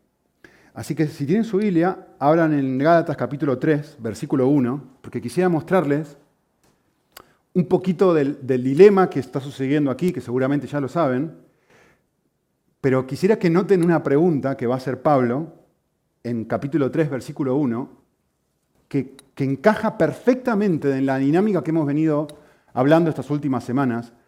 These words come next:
de cómo el mundo de lo espectacular intenta quitarme los ojos de Cristo.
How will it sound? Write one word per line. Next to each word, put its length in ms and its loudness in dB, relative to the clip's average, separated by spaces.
de 160 0
cómo 240 4
el 80 4
mundo 400 4
de 80 4
lo 80 2
espectacular 1000 -4
intenta 880 0
quitarme 460 2
los 240 -2
ojos 480 -6
de 100 -4
Cristo. 480 -8